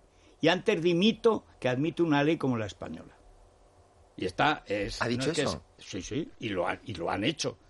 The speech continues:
Speaker 1: Y no hay ninguna ley, se presentó el proyecto y se lo cargó ella,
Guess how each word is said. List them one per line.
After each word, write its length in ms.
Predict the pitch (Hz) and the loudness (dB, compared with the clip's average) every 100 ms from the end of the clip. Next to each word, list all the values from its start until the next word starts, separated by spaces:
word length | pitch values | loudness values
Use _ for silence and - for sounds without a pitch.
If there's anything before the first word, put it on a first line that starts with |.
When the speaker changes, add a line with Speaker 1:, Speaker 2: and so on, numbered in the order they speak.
| - | -16
Speaker 1:
Y 120 | - 85 | -10 -6
no 180 | 92 | 0
hay 180 | 104 147 | 4 4
ninguna 400 | 127 104 120 113 | 4 2 -2 0
ley, 180 | 113 170 | 2 2
se 160 | - 110 | 0 -6
presentó 560 | - 87 - - 139 | -8 -8 -8 -2 0
el 80 | 143 | 0
proyecto 540 | - 101 123 156 - - - - | -2 -4 -2 -2 -4 -12 -14 -10
y 80 | |
se 140 | 98 104 | -6 -4
lo 140 | 98 | -4
cargó 380 | 107 101 147 - | -6 0 0 2
ella, 380 | 151 160 123 85 | 2 2 2 -4